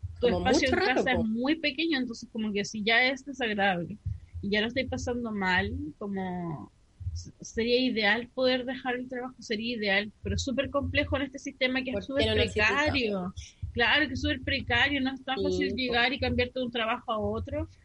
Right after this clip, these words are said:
Speaker 1: y
Speaker 2: No.
Speaker 1: como que ahí uno se queda y aguanta y te lleva ahí por delante,
Speaker 2: Mm.
Speaker 1: eh, tu salud.
Speaker 2: Claro, po. Como hacer, no sé, espacios más saludables, como que también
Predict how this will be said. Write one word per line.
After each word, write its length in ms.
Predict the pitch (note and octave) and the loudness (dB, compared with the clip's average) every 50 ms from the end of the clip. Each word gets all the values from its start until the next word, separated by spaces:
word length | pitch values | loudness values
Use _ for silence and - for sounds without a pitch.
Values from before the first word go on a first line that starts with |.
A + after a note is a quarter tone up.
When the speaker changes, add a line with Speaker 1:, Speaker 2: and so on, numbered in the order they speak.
| - - - | -14 -10 -6
Speaker 1:
y 140 | A3 A#3+ A#3+ | -4 -4 -2
Speaker 2:
No. 140 | A3 F#3+ - | 0 0 0
Speaker 1:
como 200 | A#3 A3+ A#3+ A3 | 2 0 0 0
que 100 | A3+ A#3 | 2 2
ahí 140 | A#3 B3+ C4 | 2 2 2
uno 160 | C4+ C4+ C4+ C4 | 0 0 -2 -4
se 160 | - C4 F#3+ | -4 -6 -4
queda 300 | G3+ A3+ A3+ A#3+ B3 A#3+ | 0 2 2 4 4 4
y 40 | A#3+ | 4
aguanta 840 | A#3 G#3+ F#3+ G3+ G#3 A3 A3+ A#3+ A3 - - A#3 A#3+ A#3+ B3 B3+ A#3+ | 4 2 0 0 0 0 0 -2 -4 -4 -2 0 2 2 2 2 0
y 160 | A#3+ A#3+ - | -2 -4 -4
te 220 | - G#3 G3+ G#3 | -2 0 0 0
lleva 260 | G#3 G3+ G3+ G3+ G#3 A3 | 0 0 0 2 2 2
ahí 380 | A3+ A#3+ B3 A#3+ A#3+ A#3 A3 - _ | 2 0 0 -2 -2 -4 -4 -6 _
por 180 | A3+ G#3+ G3+ | -6 -6 -4
delante, 760 | F#3+ G3 F#3 F#3 G3 G#3 A3+ G#3 - _ B3+ B3 B3+ B3+ B3 B3 B3+ B3 B3+ - - - - - - - - _ | -4 -2 0 0 0 0 -2 -4 -10 _ -16 -12 -12 -10 -6 -4 -4 -4 -4 -6 -8 -8 -8 -10 -12 -14 -14 _
Speaker 2:
Mm. 60 | - A3+ | -4 0
Speaker 1:
eh, 840 | B3 A#3+ A#3 A#3 A#3 A#3 A#3+ A#3+ A#3 A3+ A3+ A3+ A3 G#3+ A3+ A3+ A3 A3 - _ | 2 2 4 4 4 2 2 0 0 -2 -2 -2 -2 -4 -6 -8 -10 -12 -12 _
tu 440 | - B3+ A#3+ A#3+ A#3+ A#3 A#3 A3+ A3+ | -4 -2 -2 0 0 0 -2 -2 -2
salud. 380 | - - A#3 G#3 G#3 A3 B3+ B3+ - - - G3 F#3+ F#3+ F#3+ - _ _ _ _ _ _ _ _ _ - - | -2 0 0 0 0 -2 -4 -6 -8 -10 -8 -8 -8 -8 -8 -10 _ _ _ _ _ _ _ _ _ -20 -10
Speaker 2:
Claro, 340 | - - G3+ G3+ G3+ G3+ G3+ - | -4 -2 -2 0 -2 -2 -4 -6
po. 180 | - G3 F#3 F#3 - - - - - | -8 -10 -10 -10 -12 -12 -14 -8 -4
Como 200 | G3+ G3 F#3+ F#3+ | -2 0 0 0
hacer, 440 | F#3+ F#3+ - - G#3+ G#3+ G#3+ - - _ _ | 0 -2 0 0 -2 -2 -2 -8 -16 _ _
no 200 | - F#3+ F#3 F#3 | -2 -2 -2 -2
sé, 280 | F#3 - - - - - | -2 -6 -8 -6 -6 -6
espacios 440 | F#3+ F#3 - G3 F#3+ - A3 A3 G#3+ | -6 -2 -4 -4 0 0 0 0 0
más 680 | G#3+ G#3 G3+ G#3 A3 A3 A3 A3+ A3+ A3+ A#3 A3+ - | 0 0 0 0 0 -2 -2 -4 -4 -4 -4 -6 -4
saludables, 560 | - A3+ A#3 A#3+ A#3+ A#3+ B3+ D4 G4+ G#4+ G4 - | -2 2 4 4 4 4 4 4 4 4 4 4
como 200 | - D#4 D4+ C#4+ | 4 4 4 4
que 80 | B3 A#3 | 2 2
también 340 | A3+ G#3+ G#3+ A#3 B3+ B3+ | 2 2 2 2 0 -2